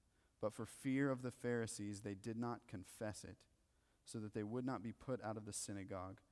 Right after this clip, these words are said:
For they loved the glory that comes from man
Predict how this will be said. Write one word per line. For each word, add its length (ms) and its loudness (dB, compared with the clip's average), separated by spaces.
For 80 0
they 140 4
loved 600 6
the 100 0
glory 580 0
that 200 -2
comes 300 -4
from 320 -2
man 520 -2